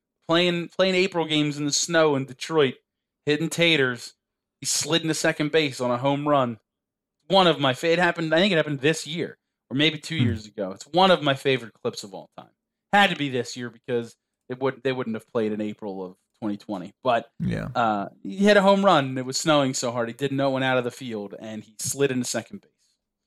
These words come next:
Speaker 2: Just
Speaker 1: Hilarious.
Speaker 2: having fun, man. Just having
Speaker 1: Hey,
Speaker 2: fun. Not
Speaker 1: but that's
Speaker 2: enough
Speaker 1: what
Speaker 2: of it in baseball.
Speaker 1: But that's what sports should be. That's what baseball should be, especially. It feels so, like, fuddy-duddy and, like, mm, unwritten rules, which are fine, and I'm fine with some unwritten rules.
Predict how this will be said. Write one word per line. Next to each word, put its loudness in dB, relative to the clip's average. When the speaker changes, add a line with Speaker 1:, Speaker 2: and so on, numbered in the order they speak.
Speaker 2:
Just -20
Speaker 1:
Hilarious. 4
Speaker 2:
having 4
fun, 4
man. 2
Just -4
having 2
Speaker 1:
Hey, 4
Speaker 2:
fun. 2
Not 2
Speaker 1:
but 4
that's 6
Speaker 2:
enough 4
Speaker 1:
what 0
Speaker 2:
of 0
it 2
in 0
baseball. 0
Speaker 1:
But 2
that's 6
what -2
sports 0
should 0
be. 0
That's 2
what 0
baseball -2
should -6
be, -6
especially. -2
It 0
feels 0
so, 2
like, 2
fuddy-duddy 2
and, -2
like, 0
mm, -4
unwritten 0
rules, -4
which -2
are 2
fine, 4
and 0
I'm 2
fine 2
with -6
some 0
unwritten 0
rules. -4